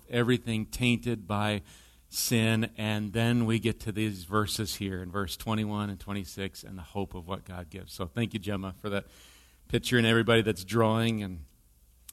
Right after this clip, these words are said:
turning those in and paying attention as you, as you listen to the sermon. I love, again, that children, you are with us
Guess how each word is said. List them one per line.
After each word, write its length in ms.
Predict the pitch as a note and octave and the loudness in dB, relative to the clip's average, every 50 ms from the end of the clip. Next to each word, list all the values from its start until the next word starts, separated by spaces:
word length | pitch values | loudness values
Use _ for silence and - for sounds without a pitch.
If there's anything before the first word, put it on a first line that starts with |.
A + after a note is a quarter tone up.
| - - | -16 -4
turning 280 | - - A#2 A2 A2 A2 | 0 4 4 4 4 4
those 200 | G#2+ A2 G2+ F#2+ | 4 2 2 4
in 180 | A2+ A#2 A2+ A2 | 4 4 4 2
and 100 | G2+ - | 2 2
paying 280 | - B2 A#2+ A#2+ A#2+ | 2 4 6 6 4
attention 400 | A#2 A#2 A#2+ A#2+ A2+ - A2 A2 | 4 4 4 4 4 2 0 -2
as 120 | G#2+ F#2+ F2 | -2 -2 -2
you, 180 | A2 G#2+ F#2 - - - - - - _ _ - | -2 -2 -2 -4 -10 -18 -20 -20 -20 _ _ -2
as 120 | G#2 F#2+ | 0 2
you 60 | G#2+ | 2
listen 340 | G#2 A2 B2+ B2+ - - B2+ | 6 6 6 6 6 4 2
to 60 | A2 G2+ | 0 0
the 80 | G#2+ | 0
sermon. 460 | G2+ - - - A2+ A2 G#2+ G2 F#2 | 0 2 2 2 2 2 2 0 -2
I 60 | F#2+ G2+ | -2 -2
love, 580 | G2+ G#2+ A2+ A#2 A#2+ B2 B2 A#2+ G#2+ - - - | 0 2 4 6 8 8 8 8 6 2 -6 -12
again, 380 | - A2+ G#2+ A2+ A2 G#2+ G#2+ G2+ | -10 -4 -2 0 0 0 0 -2
that 280 | G#2 G2+ - - - - | -2 -4 -6 -8 -12 -10
children, 400 | - - B2+ A#2 A2+ A2+ A2+ A2 | -2 0 2 2 2 2 0 0
you 140 | A2 A2 | 0 0
are 100 | G2+ F#2+ | -2 -2
with 380 | F#2+ F#2+ G#2 B2 B2 A#2+ - C3+ | -4 0 2 2 2 2 2 2
us 420 | B2 A#2 A#2 - - - - - | 2 2 2 2 0 -2 -2 -6